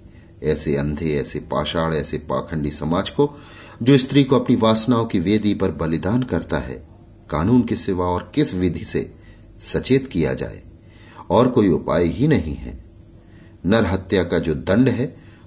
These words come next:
वही दंड ऐसे मनुष्यों को मिलना चाहिए। मुबारक होगा वो दिन जब भारत में इस नाशनी प्रथा का अंत हो जाएगा। स्त्री का मरण, बच्चों का मरण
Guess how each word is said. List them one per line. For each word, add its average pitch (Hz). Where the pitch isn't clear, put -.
वही 101
दंड 90
ऐसे 85
मनुष्यों 82
को 71
मिलना 76
चाहिए। 64
मुबारक 92
होगा 90
वो 80
दिन 123
जब 82
भारत 101
में 82
इस 123
नाशनी 92
प्रथा 78
का 73
अंत 101
हो 90
जाएगा। 78
स्त्री 80
का 69
मरण, 92
बच्चों 95
का 85
मरण 78